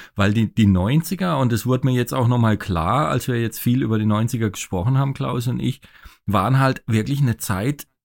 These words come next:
von, von vergleichsweise großem Optimismus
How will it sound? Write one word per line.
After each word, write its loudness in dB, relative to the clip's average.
von, 2
von 0
vergleichsweise 0
großem 2
Optimismus 0